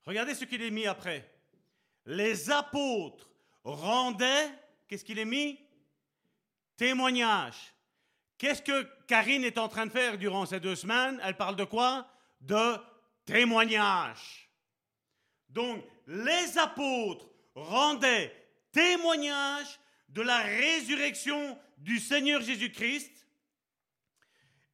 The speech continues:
et la grâce de Dieu,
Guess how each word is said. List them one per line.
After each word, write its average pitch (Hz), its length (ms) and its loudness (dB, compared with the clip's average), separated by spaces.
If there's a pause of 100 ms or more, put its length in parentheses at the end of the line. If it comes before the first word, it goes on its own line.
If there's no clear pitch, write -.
(100)
et 233 260 2
la 214 260 2
grâce 247 800 -2
de 214 140 -2
Dieu, 117 600 -10